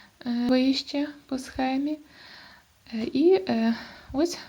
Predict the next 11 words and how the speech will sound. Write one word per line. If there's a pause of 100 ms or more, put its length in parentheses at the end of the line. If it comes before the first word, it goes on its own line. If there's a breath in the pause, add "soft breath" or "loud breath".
вишивається
в
мене,
ну,
поки
що,
можливо,
не
зрозуміло,
але
це